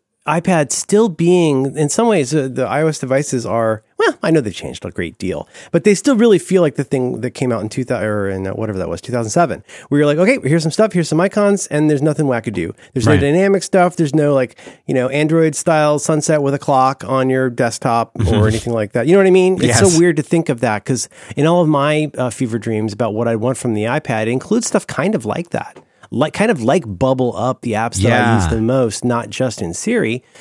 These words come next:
Speaker 1: but, like, create a folder of the last <laughs> five apps I used, or, you know what I mean? Just so I don't have to keep doing those weird gestures. Okay, that's wild.
Speaker 2: So,
Speaker 1: That must be
Speaker 2: yeah.
Speaker 1: really something to manage.
Speaker 2: It, I,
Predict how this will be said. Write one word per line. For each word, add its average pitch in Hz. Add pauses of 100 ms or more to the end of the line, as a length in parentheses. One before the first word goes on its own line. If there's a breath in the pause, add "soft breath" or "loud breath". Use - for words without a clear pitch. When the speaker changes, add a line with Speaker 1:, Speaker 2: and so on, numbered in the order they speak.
(140 loud breath)
Speaker 1:
but, 127
like, 170
create 240
a 269
folder 233
of 107
the 139
last 165
<laughs> -
five - (140)
apps -
I 175
used, - (260 loud breath)
or, 170
you 240
know 196
what 185
I 190
mean? 240
Just 208
so 240
I 220
don't 214
have 196
to 185
keep 165
doing 170
those 143
weird 117
gestures. - (640 loud breath)
Okay, 214
that's 208
wild. 117
Speaker 2:
So, -
Speaker 1:
That 139
must 135
be 139
Speaker 2:
yeah. 120
Speaker 1:
really 147
something 143
to 107
manage. 110
Speaker 2:
It, 175
I, 127